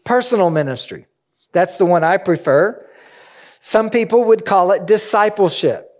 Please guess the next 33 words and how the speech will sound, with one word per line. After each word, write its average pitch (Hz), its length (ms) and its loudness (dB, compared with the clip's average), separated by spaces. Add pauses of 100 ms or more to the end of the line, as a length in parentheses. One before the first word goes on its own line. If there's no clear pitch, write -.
(180)
right? 185 200 -2
This 220 240 0
weekend, 226 640 -2
you 202 140 -4
say 208 180 2
it's 196 160 0
a 175 60 2
biblical 208 480 0
counseling 208 420 -2
conference. 208 600 -4
In 185 180 -2
all 175 160 2
reality, 170 500 2
it's 160 220 -2
a 175 80 -2
discipleship 175 920 -2
conference. 101 600 -16 (260)
We're 156 100 -6
talking 214 420 0
about 160 320 0
how 175 180 0
do 226 80 2
we 233 220 -2
walk 180 720 0 (240)
with 185 220 0
another 180 440 2
person 185 720 -2 (280)
through 190 260 2
the 247 140 2
scriptures 180 640 -2
to 175 120 0
help 202 380 -2
them. 151 320 -2